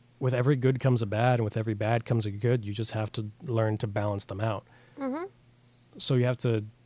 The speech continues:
Speaker 1: take one with the other in order to realize that, hey, he did good on this, but he could use more work on this.
Speaker 2: Yeah. Like, we're all human. We all fuck up sometimes, but these are presidents, and if we don't see the, the, if we don't criticize the bad parts of the presidency,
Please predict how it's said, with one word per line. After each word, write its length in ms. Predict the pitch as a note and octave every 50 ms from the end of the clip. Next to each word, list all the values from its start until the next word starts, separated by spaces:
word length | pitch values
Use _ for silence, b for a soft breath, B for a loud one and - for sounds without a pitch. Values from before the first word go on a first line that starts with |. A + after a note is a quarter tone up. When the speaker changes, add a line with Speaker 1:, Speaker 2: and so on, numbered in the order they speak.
| _ _ _ _ _
Speaker 1:
take 220 | - - C#3+ B2+
one 220 | A#2+ A#2+ B2 C3 C3+
with 100 | B2 A2
the 100 | - A2
other 220 | A#2 A#2+ A#2 A2 G#2+
in 120 | G2+ G#2+
order 220 | - A#2 A#2 A2+
to 120 | A2 - A2
realize 420 | G2+ A#2 B2 A#2+ A2+ A2 G#2+ G#2 -
that, 100 | G#2+ G#2+
hey, 480 | - - C#3 C3+ A#2+ A2+ G#2 G2+ G2 - - _ _ _
he 200 | - - - C#3+
did 200 | B2 B2+ A#2+ A#2
good 140 | A2+ B2 A#2
on 200 | A#2 G#2 G2+ G#2 A2+
this, 520 | C#3 C#3 B2 A2+ - - - - - - _ _ _ _ _ _ _ _ _ _ _
but 120 | - A#2+ A2+
he 80 | A2
could 120 | - - A#2
use 160 | A2+ A#2 A2
more 160 | A2+ A2 A2
work 200 | G#2 G#2+ G#2 G#2
on 160 | G#2+ G2 G2 G2+
this. 280 | G2 G2+ - - - - -
Speaker 2:
Yeah. 240 | - E4 F#4 D4 - - - _ _ _ _
Like, 180 | A#3 D4+ C4 -
we're 120 | C#4+ B3+
all 140 | D4 D#4 D4+
human. 320 | - - D#4 C4+ G#3 G3+
We 80 | G#3 G#3
all 140 | A3+ A#3+ -
fuck 240 | - - B3 A#3+ -
up 140 | C4+ C4+ -
sometimes, 440 | - G3+ G3 - G3+ F3+ F#3+ G3
but 160 | - - G3+ G#3+
these 140 | C#4 D#4 C#4
are 60 | C4
presidents, 540 | A#3 - B3+ C4 C4 - G3+ F#3 F#3 G3 -
and 100 | G3 G3
if 120 | G3+ -
we 60 | A#3 A3
don't 240 | A3+ A#3 A3+ - - _ _ _ _ _ _ _ _ _ _
see 280 | - - - C4+ C4+ C4
the, 260 | B3 A#3+ A3 - - F#3+
the, 320 | F#3 G#3 G3+ F#3+ F#3 - - - _ _ _ _ _ -
if 120 | - -
we 40 | C4
don't 140 | C4 B3 A#3+
criticize 540 | - F4+ G4 F#4+ E4 - C4+ A3+ A3 A3 -
the 60 | A3
bad 260 | F#3 A3+ A#3+ C4 B3+ -
parts 200 | B3 A#3 A#3 -
of 20 |
the 80 | G#3+ G3
presidency, 680 | - B3+ C#4 C#4 C4 G#3+ G3 G3+ - G3 F#3+ F#3+ E3+